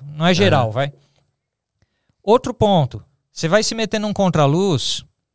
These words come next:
Speaker 1: o quanto que a lente meia boca te dá flare e o quanto que ela dificulta o seu trabalho de pôr duzentas aparadoras de luz ali pra você conseguir
Speaker 2: Uhum.
Speaker 1: fotografar ou gravar. Quantas horas a mais de montagem e desmontagem de estúdio aquela lente te causa.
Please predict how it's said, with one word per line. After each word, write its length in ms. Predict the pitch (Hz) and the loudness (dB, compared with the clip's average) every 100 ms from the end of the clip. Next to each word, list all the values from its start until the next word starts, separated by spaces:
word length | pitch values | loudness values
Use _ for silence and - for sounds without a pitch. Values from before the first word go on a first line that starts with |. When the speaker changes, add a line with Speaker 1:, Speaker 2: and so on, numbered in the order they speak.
| _ | _
Speaker 1:
o 80 | 135 | -12
quanto 400 | - 196 220 - | 0 0 0 -2
que 100 | 214 | -2
a 40 | |
lente 260 | 190 185 180 | -2 -4 -4
meia 200 | 170 160 | -2 0
boca 260 | 131 165 | -2 -4
te 120 | 185 175 | -6 -6
dá 120 | 185 | -6
flare 400 | - 165 143 143 - _ _ _ _ _ - | -2 0 0 -2 -10 _ _ _ _ _ -14
e 80 | |
o 40 | 135 | -8
quanto 300 | - 170 185 | 0 0 0
que 60 | |
ela 120 | 190 180 | -2 -2
dificulta 640 | 165 - 165 196 220 220 | -4 -6 -6 -6 -6 -6
o 40 | |
seu 140 | - 196 | -4 -4
trabalho 560 | 196 175 143 170 190 | -2 -2 2 2 0
de 140 | 170 175 | -4 -8
pôr 160 | 175 | -8
duzentas 480 | 170 165 160 208 220 | -6 -4 -4 -2 -2
aparadoras 680 | 202 208 185 170 139 156 147 | 0 0 0 -2 -2 -4 -2
de 100 | 135 | -4
luz 340 | 135 135 135 | -2 -2 -2
ali 240 | 123 123 139 | -2 -2 -4
pra 200 | 143 170 | -4 -4
você 320 | 151 165 - | -4 -6 -6
conseguir 680 | 160 190 175 180 131 151 165 | -6 -6 -4 -6 -6 -8 -10
Speaker 2:
Uhum. 320 | 107 107 101 101 | -14 -20 -20 -20
Speaker 1:
fotografar 600 | - 147 147 135 - 139 | -18 -8 -4 -4 0 0
ou 60 | 139 | 2
gravar. 480 | 143 127 117 127 165 _ _ _ | 0 0 0 -2 -2 _ _ _
Quantas 340 | 156 156 175 | -4 0 2
horas 260 | 165 170 151 | 4 4 4
a 80 | 156 | 4
mais 220 | 151 151 | 4 2
de 60 | |
montagem 560 | 156 151 147 156 156 147 | 0 0 2 2 2 0
e 20 | |
desmontagem 580 | 143 135 147 127 143 139 | -6 -6 -4 0 0 2
de 80 | 139 | 0
estúdio 460 | 135 - 156 170 196 | -4 -2 -4 -2 -4
aquela 360 | - - 202 202 | -4 -2 0 0
lente 280 | 185 196 - | 0 -2 -4
te 100 | 214 | -4
causa. 440 | - 131 113 101 | 0 0 0 -6